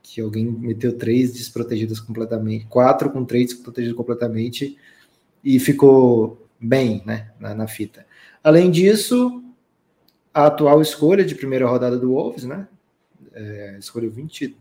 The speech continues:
dois do draft, eu quero dizer, mas talvez esteja errado. É, o Kessler, né? E alguns outros jogadores, né? O Bolmaro.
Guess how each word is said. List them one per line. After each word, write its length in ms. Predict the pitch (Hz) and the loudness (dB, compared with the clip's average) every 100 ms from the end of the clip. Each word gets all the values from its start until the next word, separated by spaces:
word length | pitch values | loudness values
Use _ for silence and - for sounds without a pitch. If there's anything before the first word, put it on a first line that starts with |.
| - | -12
dois 460 | 185 233 214 170 | -8 -4 -4 -4
do 100 | 131 | -6
draft, 400 | 113 160 185 - | -6 -4 -6 -10
eu 80 | - | -14
quero 220 | 120 113 | -10 -8
dizer, 260 | 110 113 175 | -8 -10 -10
mas 180 | 156 117 | -10 -10
talvez 280 | 117 110 110 | -8 -8 -8
esteja 320 | 107 107 113 | -12 -8 -6
errado. 400 | 107 131 156 160 _ _ _ _ _ _ - | -2 0 0 -4 _ _ _ _ _ _ -8
É, 840 | 113 117 120 120 120 120 117 110 110 _ 147 | -2 2 2 4 2 2 0 -6 -10 _ -6
o 60 | |
Kessler, 480 | - 135 117 110 107 | 0 2 2 -2 -6
né? 180 | 120 123 _ _ _ _ _ - | -6 -10 _ _ _ _ _ -2
E 220 | 156 165 | 4 6
alguns 400 | 160 135 147 135 | 4 4 0 0
outros 220 | 139 135 | -2 -2
jogadores, 560 | 139 135 123 123 110 104 | -2 -2 0 -2 -2 -6
né? 340 | 113 113 - _ _ | -8 -8 -16 _ _
O 140 | 101 98 | -20 -12
Bolmaro. 920 | 101 117 107 107 131 127 113 98 | -4 -2 -4 -6 -4 -2 -4 -6